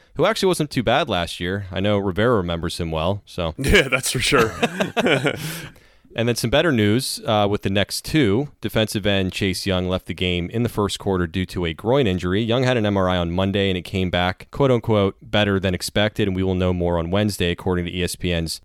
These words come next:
Speaker 1: John Keim. Young is listed as questionable, officially. Finally, wide receiver Dontrelle Inman, who had two touchdowns on Sunday, left the game due to a wrist injury. His X-ray came back negative, and his wrist was not fractured, so he's also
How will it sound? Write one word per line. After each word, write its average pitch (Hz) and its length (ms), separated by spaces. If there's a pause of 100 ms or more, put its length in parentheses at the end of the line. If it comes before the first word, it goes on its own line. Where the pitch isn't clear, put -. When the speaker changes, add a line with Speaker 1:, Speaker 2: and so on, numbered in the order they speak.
Speaker 1:
John 82 340
Keim. 98 540
Young 110 280
is 98 200
listed 98 400
as 85 180
questionable, 101 800
officially. 90 560 (160)
Finally, 160 480
wide 107 220
receiver 110 340
Dontrelle 104 560
Inman, 147 380
who 107 140
had 98 120
two 107 140
touchdowns 101 500
on 95 100
Sunday, 104 460
left 98 180
the 104 80
game 98 260
due 98 160
to 87 100
a 85 60
wrist 101 320
injury. 90 440 (100)
His 92 160
X-ray 127 360
came 117 200
back 104 220
negative, 143 540
and 90 160
his 90 180
wrist 107 300
was 107 120
not 117 200
fractured, 117 520
so 87 220
he's 90 160
also 92 460